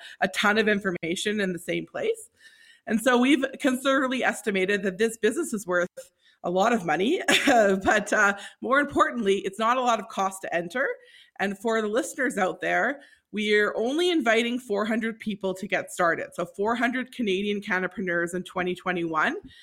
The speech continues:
is all of the invitations that we're gonna be issuing. And you cannot subscribe to this unless you've been invited.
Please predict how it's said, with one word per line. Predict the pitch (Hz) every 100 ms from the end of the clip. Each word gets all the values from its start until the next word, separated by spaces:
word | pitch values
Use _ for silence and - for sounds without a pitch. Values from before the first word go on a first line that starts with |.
| - _ -
is | 185 -
all | - 190 196 226
of | 208 202
the | 202
invitations | 190 - 170 170 185 185
that | 170
we're | 175 170
gonna | 175
be | 170 175
issuing. | 170 - 151 110 - - - -
And | 190 208
you | 226 247
cannot | 254 214 208 196 240 240 -
subscribe | 220 196 - 185 190 196
to |
this | 262 359 370
unless | 214 196 190
you've | 214 -
been | 180
invited. | 175 - 151 147 -